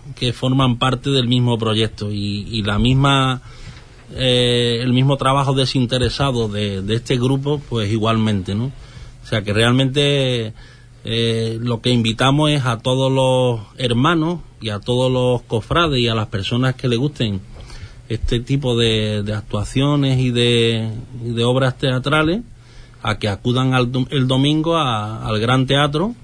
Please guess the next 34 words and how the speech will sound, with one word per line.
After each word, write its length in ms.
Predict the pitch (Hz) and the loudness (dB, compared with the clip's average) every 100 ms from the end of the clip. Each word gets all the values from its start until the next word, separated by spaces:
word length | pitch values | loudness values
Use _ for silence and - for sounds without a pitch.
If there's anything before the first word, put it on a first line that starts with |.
| - - - - - - - | -16 -16 -16 -18 -18 -16 -10
y 80 | - | -4
que 160 | 107 | -4
pueden 240 | 92 120 131 | 0 2 2
adquirir 440 | 131 - 131 131 | 2 2 0 2
allí 240 | 123 127 135 | 0 0 0
las 160 | 131 | 2
entradas 720 | 123 113 123 135 147 147 127 | 2 2 0 2 2 2 0
previamente 600 | - 131 131 127 156 143 | 0 0 2 2 0 0
en 80 | 123 | 0
la 100 | 107 | 0
Casa 240 | 107 110 131 | -2 -2 0
Hermandad, 560 | 120 127 135 170 180 160 | 2 2 2 2 2 0
en 80 | |
el 160 | 123 107 | 0 0
bar 220 | 110 117 | 0 0
Casa 300 | 123 120 135 | 0 -2 2
Miguel 400 | 131 156 185 233 - - - - - - - - - - - | 4 4 2 0 -10 -20 -20 -20 -20 -20 -20 -20 -20 -20 -18
o 580 | 127 127 127 123 120 117 | -4 2 4 4 2 2
algún 340 | 117 120 139 139 | 0 2 2 4
miembro 380 | 147 147 143 | 2 2 2
de 80 | 135 | 4
la 160 | 135 127 | 2 2
comisión 640 | 131 135 127 170 190 240 - - - - - | 2 2 2 0 0 -2 -8 -20 -20 -20 -18
que 140 | - 117 | -8 -6
tenemos 760 | 113 117 120 120 120 117 117 - - | -2 0 2 2 2 2 -2 -6 -8
entradas. 580 | 135 113 135 190 127 90 - - - | -2 0 2 0 0 -4 -10 -20 -14
O 40 | |
sea 180 | - 117 | -6 -4
que 360 | 104 110 104 107 - - - | 0 2 2 -2 -10 -20 -6
invitamos 540 | 127 110 107 127 147 143 | -2 0 2 2 4 2
a 40 | |
todas 220 | 120 143 151 | 0 0 2
las 120 | 151 | 0
personas 580 | - 131 147 160 208 | -2 -2 0 0 -2